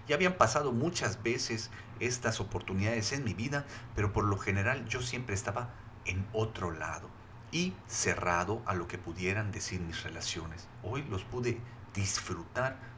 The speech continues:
porque los escuchaba, los ex-, los experimentaba básicamente. Estaba yo ahí con ellos y ellos conmigo. Entonces sana tus relaciones, sana tu relación con mamá para que tus, eh, obstáculos se vayan limpiando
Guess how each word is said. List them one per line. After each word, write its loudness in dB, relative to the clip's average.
porque -4
los -4
escuchaba, 0
los -2
ex-, -4
los -6
experimentaba 2
básicamente. -4
Estaba 4
yo 2
ahí -4
con -4
ellos 0
y -2
ellos 0
conmigo. -6
Entonces -2
sana 4
tus -6
relaciones, -4
sana -2
tu -8
relación -2
con 0
mamá 2
para 2
que -8
tus, -4
eh, 0
obstáculos 6
se 4
vayan 6
limpiando 0